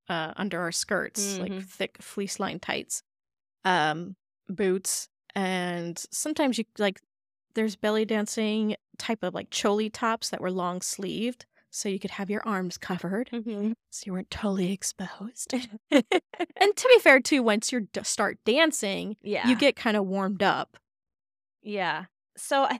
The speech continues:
Speaker 2: think some people think belly dancing, like, and they think, like, like, just, like, the sexy
Speaker 1: Oh,
Speaker 2: element
Speaker 1: yeah.
Speaker 2: that's kind of
Speaker 1: Yeah,
Speaker 2: gross.
Speaker 1: uh-huh.
Speaker 2: What would you have to say to,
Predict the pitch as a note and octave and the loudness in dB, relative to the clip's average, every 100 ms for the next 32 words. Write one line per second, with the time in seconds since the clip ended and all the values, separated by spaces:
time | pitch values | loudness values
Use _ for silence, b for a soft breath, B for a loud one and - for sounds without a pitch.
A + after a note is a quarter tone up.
0 | - F#4 - - A3+ A#3+ - A#3+ G3 G3+ | -6 -6 -6 -2 0 0 -2 -6 -4 -6
1 | - F#3+ - - F3+ F#3 F#3 F3 - F3+ | -4 -6 -4 -2 -2 0 -2 -4 -6 -8
2 | E3+ E3 E3+ - F3+ D#3+ - F3+ - - | -8 -8 -10 -8 -8 -8 -6 -8 -4 -4
3 | - - _ _ _ _ _ _ _ _ | -6 -12 _ _ _ _ _ _ _ _
4 | _ - D#3 C3 - - F#3+ - F#3+ F3+ | _ -6 -4 -4 -8 -6 -6 -4 -4 -4
5 | D3 - - D3+ - G#3+ G3 G3+ G#3 A3 | -8 -6 -6 -6 -6 -2 0 2 4 2
6 | A3+ F3 E3 E3+ G3 G#3+ - - G3 F#3+ | 2 0 -2 -4 -6 -10 -8 -4 -2 -2
7 | - E3 F3 E3 E3 F3+ - F#3 G3 G3 | -2 0 0 -2 -6 -10 -10 -10 -10 -12
8 | - _ _ - B3 A3+ G3+ G3 - F3+ | -14 _ _ -6 -2 0 0 -2 -2 0
9 | F3 F3 | 0 0